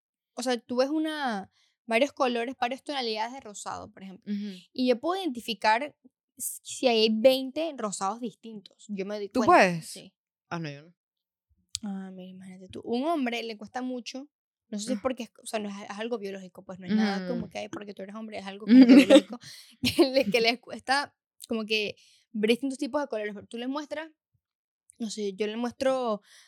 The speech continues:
Speaker 1: a un amigo cuatro tonos distintos de tapaojeras, que para mí evidentemente son
Speaker 2: Ujú, y
Speaker 1: diferentes,
Speaker 2: no lo
Speaker 1: y él va a
Speaker 2: nota.
Speaker 1: decir, "Todos son exactamente iguales".
Speaker 2: ¿En serio? Ah, no sabía eso.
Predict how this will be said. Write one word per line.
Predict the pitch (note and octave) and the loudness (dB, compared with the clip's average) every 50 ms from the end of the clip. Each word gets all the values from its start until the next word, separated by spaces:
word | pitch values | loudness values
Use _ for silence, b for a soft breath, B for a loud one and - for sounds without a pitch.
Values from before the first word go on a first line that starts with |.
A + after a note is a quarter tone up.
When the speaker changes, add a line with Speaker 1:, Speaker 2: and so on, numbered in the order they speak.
| b b | b b
Speaker 1:
a | b A3 A3 | b 0 0
un | A3 A3 A3+ | 0 0 0
amigo | B3+ C#4 C4+ A#3 G#3 G#3 F#3 - _ _ _ _ _ _ _ _ _ _ _ _ _ _ _ _ _ _ _ _ _ | 2 2 2 0 0 -4 -8 -10 _ _ _ _ _ _ _ _ _ _ _ _ _ _ _ _ _ _ _ _ _
cuatro | - C4 C4 B3+ B3 C4 C#4 | 4 6 6 6 4 2 -2
tonos | C4+ D#4 C#4+ D#4 C#4+ | -2 -4 -4 -4 -6
distintos | D4+ B3+ - - - C#4 C#4 C4 A3 - G#3+ G#3 G#3 | -6 -8 -8 -10 -10 -6 -6 -6 -4 -4 -6 -8 -6
de | G#3+ G#3+ G3+ | -6 -6 -4
tapaojeras, | G#3+ G3+ - - G3+ G#3 B3 B3+ A3+ - - F#3+ G#3 - - - _ _ _ | -4 -4 -4 -4 -4 -2 -2 -2 -2 -2 -6 -10 -12 -14 -14 -14 _ _ _
que | - A#3 | -8 -4
para | G#3 - A3 A3 | 0 2 2 2
mí | G#3+ G#3+ - - | 0 -2 -6 0
evidentemente | - C#4 D4 C4 B3+ G3+ G#3+ G#3+ G#3+ G#3 A#3 A#3 B3+ C#4 C4+ B3 C#4 B3+ | 2 2 4 4 2 -2 -2 -4 -4 -4 -6 -4 -4 -4 -4 -4 -6 -8
son | C4 B3+ | -6 -4
Speaker 2:
Ujú, | B3 A#3+ | -2 0
y | |
Speaker 1:
diferentes, | B3 A#3+ A#3+ B3 C4 C4 A3+ G#3 - - B3 B3+ | 0 2 2 2 2 0 -2 -4 -6 -4 -2 0
Speaker 2:
no | A#3 A3+ | 0 2
lo | A3+ | 2
Speaker 1:
y | A#3+ | 2
él | A#3+ | 4
va | C4 | 4
a | |
Speaker 2:
nota. | - C#4+ A3+ | 4 4 4
Speaker 1:
decir, | G3 F#3 A#3+ G#3 - _ | 4 0 -4 -12 -14 _
"Todos | - G#3 G#3+ A3+ - | -10 -8 -8 -8 -8
son | C4 B3 | -8 -8
exactamente | B3+ B3+ - - A#3+ G#3 - A3+ G#3+ G#3 G#3 G3 G3+ | -6 -6 -6 -6 -6 -8 -8 -8 -8 -8 -10 -12 -12
iguales". | G3 G3 F#3+ - - _ _ _ - | -14 -14 -14 -16 -20 _ _ _ -6
Speaker 2:
¿En | - C#4+ | -2 2
serio? | E4+ C5 C#5 A4+ A3+ E3+ D#3+ D3+ - - _ _ _ - | 6 6 6 6 4 -2 -4 -6 -10 -14 _ _ _ -8
Ah, | G3+ C4+ | -8 -8
no | F#4+ A#4 F4+ | -8 -8 -12
sabía | - D#4+ D#4+ E4+ E4+ E4+ - | -14 -14 -14 -14 -14 -16 -18
eso. | A4 - - D4+ D4+ | -18 -20 -20 -20 -20